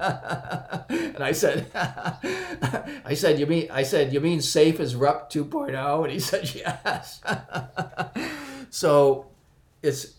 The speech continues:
it's, it's tremendously successful. It's a marketing machine. But,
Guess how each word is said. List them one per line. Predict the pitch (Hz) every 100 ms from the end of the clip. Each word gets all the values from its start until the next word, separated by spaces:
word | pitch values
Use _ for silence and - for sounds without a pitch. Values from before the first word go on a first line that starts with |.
| -
it's, | 143 131 -
it's | 151 - -
tremendously | - 160 240 262 160
successful. | 127 127 - 202 220 143 117
It's | 117
a |
marketing | 117 127 180 202 156 131
machine. | 117 - 170 180 123 92 104 127 - _ _ _ _ - - _ _ _ _ -
But, | 135 139 135 135